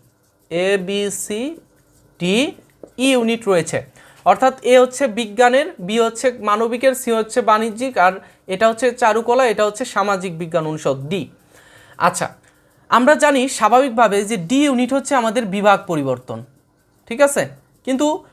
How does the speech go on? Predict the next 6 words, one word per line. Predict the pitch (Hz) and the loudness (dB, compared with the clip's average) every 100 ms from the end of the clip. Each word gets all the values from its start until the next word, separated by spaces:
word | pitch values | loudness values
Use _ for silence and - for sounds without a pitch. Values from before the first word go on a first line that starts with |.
| _ _ _ _ _ | _ _ _ _ _
ডি | 170 247 | 0 2
ইউনিট | 294 277 277 | 4 2 0
হচ্ছে | 294 320 | -2 -2
বিভাগ | 226 233 240 233 | -2 4 2 2
পরিবর্তন, | 226 196 165 156 | -4 -2 -4 -6
কিন্তু | 156 269 254 302 330 | -4 -4 -2 -2 -2